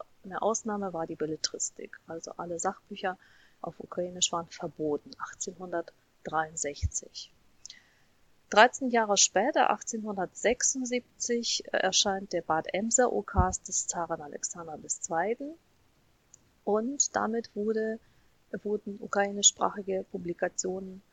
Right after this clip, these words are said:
nochmal verboten, äh, mit der Begründung, äh, es gebe da separatistische Bestrebungen.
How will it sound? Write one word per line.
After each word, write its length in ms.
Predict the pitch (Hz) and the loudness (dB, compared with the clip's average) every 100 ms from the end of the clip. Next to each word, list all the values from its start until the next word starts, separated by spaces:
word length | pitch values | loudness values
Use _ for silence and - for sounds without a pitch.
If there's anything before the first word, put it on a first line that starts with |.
| _ _ - | _ _ 0
nochmal 420 | 196 - 190 175 | 0 0 -4 -4
verboten, 760 | - 156 156 160 180 202 202 202 _ _ _ _ _ | -6 -6 -2 0 0 -4 -8 -10 _ _ _ _ _
äh, 260 | 202 190 180 - | -2 0 0 -4
mit 260 | 180 175 | -8 -4
der 60 | 180 | -2
Begründung, 800 | 180 170 170 180 175 170 170 170 - | 0 0 -2 -2 -2 -4 -6 -10 -8
äh, 240 | - 175 165 - | -4 -4 -6 -6
es 200 | 170 - | -6 -4
gebe 280 | 170 170 | -2 0
da 200 | 170 160 | 0 0
separatistische 880 | 175 170 165 156 - 160 - 170 165 | -2 -4 -2 -2 -2 -4 0 0 0
Bestrebungen. 920 | 165 170 - 185 185 151 147 151 147 | 0 0 0 0 0 0 -2 -4 -8